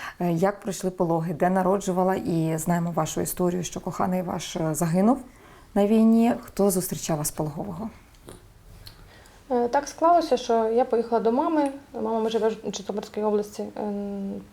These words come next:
Speaker 2: просто в гості на два тижні. Затрималася ще на тиждень і, е,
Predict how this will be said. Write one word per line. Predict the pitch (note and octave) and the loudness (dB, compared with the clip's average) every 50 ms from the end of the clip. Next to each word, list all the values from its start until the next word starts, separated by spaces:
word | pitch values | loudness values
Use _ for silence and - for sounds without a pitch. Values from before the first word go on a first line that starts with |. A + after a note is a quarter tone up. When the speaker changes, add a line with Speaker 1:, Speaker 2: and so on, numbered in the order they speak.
| - - - - | -20 -20 -14 -4
Speaker 2:
просто | - - B3+ B3 - - A#3 G#3+ | 0 0 0 0 2 2 2 4
в | G3+ | 4
гості | F#3+ B3 C4+ C4+ C4+ - G#3 | 4 4 4 2 0 -2 -2
на | G#3 G#3 G#3 | 0 0 2
два | F#3+ G#3 G#3+ A3 | 2 2 2 2
тижні. | A3 - G3 G3+ G3 F#3+ G3 G#3 G#3 - - - - - - - - - - - - - - - - - | 2 0 -2 0 -2 -2 -6 -8 -10 -12 -18 -20 -20 -20 -20 -20 -20 -20 -20 -20 -20 -20 -20 -14 -4 0
Затрималася | G#3+ A#3+ A#3 C4+ C#4+ C4+ B3 A3 G#3+ G#3+ A3 | 2 2 2 2 2 4 4 4 4 2 2
ще | - A#3+ A3 | 0 0 0
на | G#3+ G#3 | 0 2
тиждень | G#3+ E4 F4 D#4+ C4 A#3+ C4 B3 A3 A3 A3 | 2 2 2 2 4 4 4 4 4 2 0
і, | A3 A3 A3 A3 A3 G#3+ | 0 2 2 4 4 4
е, | G#3 G#3 G3+ G#3 G#3 G#3 G3+ G3+ | 4 2 0 -2 -2 -2 -2 -4